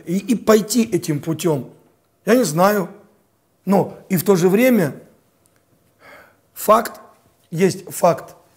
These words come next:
Пропаганда загнала этот клин,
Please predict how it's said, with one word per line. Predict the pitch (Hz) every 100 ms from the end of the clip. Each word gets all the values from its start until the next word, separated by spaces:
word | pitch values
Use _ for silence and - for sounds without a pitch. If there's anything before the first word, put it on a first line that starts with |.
| _ _ _ _ _
Пропаганда | 165 165 180 214 247 214 151 131 - _ _ _ _ _ _ _ _ _ _ _ _ _ _ _ _ -
загнала | 170 180 180 185 175
этот | 165 165 156
клин, | 208 240 233 226